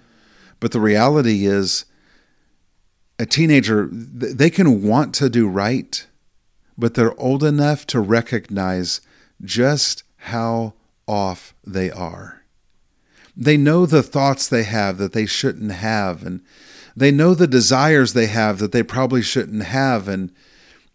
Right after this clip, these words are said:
<clears throat> they know these wrong mindsets they have that they really shouldn't have.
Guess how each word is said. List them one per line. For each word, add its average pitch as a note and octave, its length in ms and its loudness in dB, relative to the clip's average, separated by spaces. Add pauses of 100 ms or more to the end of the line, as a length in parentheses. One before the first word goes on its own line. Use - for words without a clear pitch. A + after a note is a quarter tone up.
(100)
<clears throat> - 140 -12
they C3+ 200 2
know D3+ 260 4
these C#3+ 320 0
wrong C3 560 2
mindsets B2+ 760 0
they A2+ 120 -2
have G#2+ 320 -4
that G#2 140 -4
they A#2+ 80 0
really C#3+ 260 -2
shouldn't A#2 380 -4
have. G2 640 -6